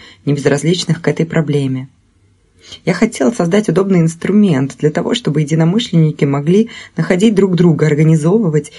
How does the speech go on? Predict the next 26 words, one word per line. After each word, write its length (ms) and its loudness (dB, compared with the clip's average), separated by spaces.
и 60 0
участвовать 500 0
в 60 0
уборках, 500 -2
а 60 -2
также 280 0
сообщать 500 -2
о 20 4
месте 320 2
загрязнения 600 2
местным 340 0
органам 400 2
управления – 680 -2
которые 280 0
по 120 -2
закону 400 0
должны 340 -2
принимать 460 0
меры 260 2
по 120 -4
ликвидации 520 -2
несанкционированной 880 -2
свалки. 560 -6
Я 260 -2
сформулировал 760 0
идею, 440 0